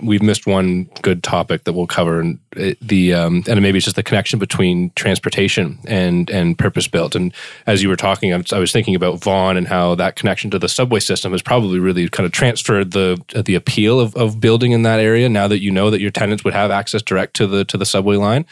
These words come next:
and how do you think, I know given your background, what the impact of transportation has on where you look to build and, and the,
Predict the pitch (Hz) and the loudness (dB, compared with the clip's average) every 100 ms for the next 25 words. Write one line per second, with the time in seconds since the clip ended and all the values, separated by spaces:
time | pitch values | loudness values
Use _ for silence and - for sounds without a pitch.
0 | - - 120 113 120 120 107 113 110 104 | -14 -6 0 2 4 2 2 2 2 0
1 | 98 104 101 92 101 110 101 95 90 98 | 2 2 0 -2 -4 -2 0 0 0 0
2 | 98 - 90 90 98 - - 107 98 104 | -2 0 -2 0 0 -2 -2 2 2 2
3 | - 87 - 87 85 - - - - 110 | 0 -2 -2 -4 -4 -12 -20 -18 -4 -2
4 | 95 98 90 87 85 85 85 87 90 87 | 0 -2 -4 -2 -2 0 0 2 2 0
5 | 90 92 - 82 82 82 82 82 92 78 | 0 -2 -2 0 0 0 -4 -4 -2 -2
6 | 87 | -2